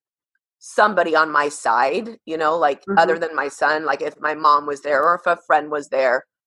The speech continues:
Speaker 1: would I have gone through it? But here I had no car,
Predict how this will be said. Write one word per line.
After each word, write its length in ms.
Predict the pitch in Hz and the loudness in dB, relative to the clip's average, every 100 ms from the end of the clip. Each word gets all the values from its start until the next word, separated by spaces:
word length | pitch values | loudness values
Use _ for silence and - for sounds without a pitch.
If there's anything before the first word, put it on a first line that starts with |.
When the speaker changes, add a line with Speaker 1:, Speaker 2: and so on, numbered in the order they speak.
| _ - | _ -6
Speaker 1:
would 280 | 190 220 | 2 2
I 200 | 233 196 180 | 4 4 4
have 260 | 170 165 _ _ | 0 -4 _ _
gone 320 | 175 165 165 160 | 2 2 2 -2
through 220 | 175 175 | -2 0
it? 160 | - - | 0 -2
But 200 | 147 - | -2 -2
here 500 | - 220 202 170 165 - | -6 0 4 2 0 -2
I 120 | 165 | -2
had 260 | 196 156 151 | 0 -2 -4
no 380 | 170 190 208 226 | -8 -2 -2 -2
car, 600 | - 131 123 135 139 | 2 2 2 0 -4